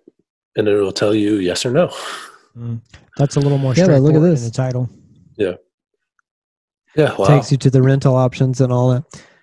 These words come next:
Speaker 1: Yeah.
Speaker 3: Anyway, he's making a, a third film now. It's called The Northman,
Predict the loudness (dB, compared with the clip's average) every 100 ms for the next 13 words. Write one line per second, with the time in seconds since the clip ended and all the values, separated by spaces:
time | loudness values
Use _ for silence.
0 | _ -10 -8 -8 -2 2 4 2 0 -14
1 | -20 -20 _ 0 2 4 2 2 2 4
2 | 4 4 2 0 -2 -2 2 2 2 2
3 | 2 2 0 2 0 -2 -6 0 2 2
4 | 2 0 2 2 2 2 0 0 -6